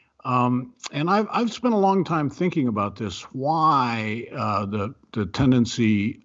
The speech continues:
um, uh, is for, um, first place, the, the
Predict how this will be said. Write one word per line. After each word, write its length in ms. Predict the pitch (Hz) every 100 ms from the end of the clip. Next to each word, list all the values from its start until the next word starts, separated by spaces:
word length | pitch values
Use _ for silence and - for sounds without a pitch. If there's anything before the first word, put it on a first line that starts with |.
| -
um, 460 | 95 101 95 98 -
uh, 220 | 107 98
is 600 | - 117 117 101 98 - -
for, 460 | - 113 104 98 95 - - - _ -
um, 500 | 98 101 95 101 - _ _ _ - - - _ _ _ _ _ -
first 280 | - 220
place, 260 | - 190 -
the, 160 | 147 123
the 540 | 135 139 120 -